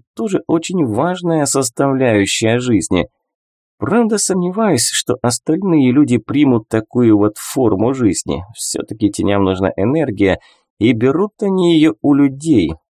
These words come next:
а людям вряд ли понравится быть в какой-то мере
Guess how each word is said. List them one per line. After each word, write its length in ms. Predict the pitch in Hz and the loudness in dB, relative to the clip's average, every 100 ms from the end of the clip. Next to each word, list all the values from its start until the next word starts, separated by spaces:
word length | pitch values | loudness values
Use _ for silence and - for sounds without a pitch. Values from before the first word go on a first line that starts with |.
| _ | _
а 80 | 64 | -6
людям 460 | 92 190 185 143 85 | -4 -4 -2 -2 -2
вряд 220 | 101 165 - | -4 -4 -4
ли 100 | 90 - | -4 -2
понравится 680 | 92 98 131 101 - 98 | -2 0 0 -2 -2 -4
быть 300 | 90 135 123 | 0 -2 -2
в 80 | - | -6
какой-то 480 | - 107 101 98 101 | -4 -2 0 0 2
мере 260 | 104 101 | 2 2